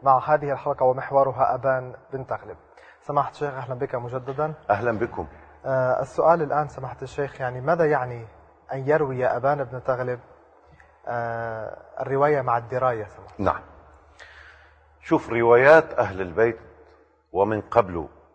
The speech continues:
Speaker 2: الأحاديث الواردة عن رسول الله صلى الله عليه وآله، هذه تحتاج إلى نمط مخصوص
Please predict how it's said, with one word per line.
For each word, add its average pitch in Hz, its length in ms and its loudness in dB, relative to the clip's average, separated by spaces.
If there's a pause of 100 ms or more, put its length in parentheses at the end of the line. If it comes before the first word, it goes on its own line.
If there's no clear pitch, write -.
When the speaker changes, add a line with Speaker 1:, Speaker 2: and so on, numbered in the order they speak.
(200)
Speaker 2:
الأحاديث 95 580 -2
الواردة 90 460 2
عن 87 120 2
رسول 101 380 -4
الله 104 320 -2
صلى 98 280 -4
الله 87 340 -2
عليه 90 220 -8
وآله، 85 560 -4 (1400)
هذه 117 760 0 (280)
تحتاج 117 500 4
إلى 101 380 -2
نمط 110 400 -2
مخصوص 90 760 -8